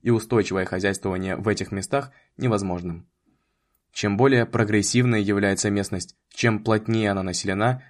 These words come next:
тем вероятнее, что местные правила разрешают лишь один вид застройки – один дом на одном отдельном участке, стандартная каркасная конструкция, сливной туалет и канализация с септиком и полем фильтрации.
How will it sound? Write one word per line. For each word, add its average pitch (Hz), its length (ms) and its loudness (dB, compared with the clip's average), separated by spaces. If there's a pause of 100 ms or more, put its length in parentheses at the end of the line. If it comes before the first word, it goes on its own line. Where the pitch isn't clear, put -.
(200)
тем 101 220 -2
вероятнее, 107 480 2
что 104 260 0
местные 107 500 0
правила 110 440 2
разрешают 113 580 0
лишь 110 240 -2
один 104 320 0
вид 98 160 -2
застройки – 98 640 -2 (320)
один 95 400 -2
дом 131 280 0 (200)
на 95 180 2
одном 123 320 0
отдельном 98 440 -2
участке, 98 560 -4 (180)
стандартная 107 560 0
каркасная 101 480 -2
конструкция, 107 800 -4
сливной 107 480 -2
туалет 101 420 0
и 113 100 -6
канализация 101 720 -2
с - 100 -4
септиком 123 500 -2
и 113 120 -2
полем 95 300 -2
фильтрации. 92 760 -4